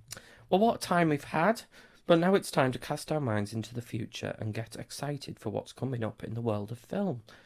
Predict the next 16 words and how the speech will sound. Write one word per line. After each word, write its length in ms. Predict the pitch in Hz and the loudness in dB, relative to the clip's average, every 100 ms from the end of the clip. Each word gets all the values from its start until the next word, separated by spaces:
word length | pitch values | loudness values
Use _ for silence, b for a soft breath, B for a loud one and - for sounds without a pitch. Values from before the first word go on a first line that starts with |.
| B B B - | B B B -10
It's 220 | 135 - | -8 -6
time 340 | - 165 170 | -4 -2 -2
now 240 | 117 101 117 | -2 -4 -6
for 80 | - | -10
Trailer 360 | - 151 147 160 | -4 -2 0 -2
Trash 340 | - 110 - - | -4 -6 -6 -10
or 100 | 120 | -10
Treasure. 440 | - 165 165 110 - b b b b b - | -6 -6 -2 -4 -6 b b b b b -4
And 160 | 147 170 | -2 0
what 140 | 190 | -2
have 80 | - | -4
we 60 | |
got 180 | 170 180 | -4 -4
this 240 | 202 - - | -6 -6 -4
week, 260 | 196 - | -6 -4
Ned? 220 | 160 160 | -6 -8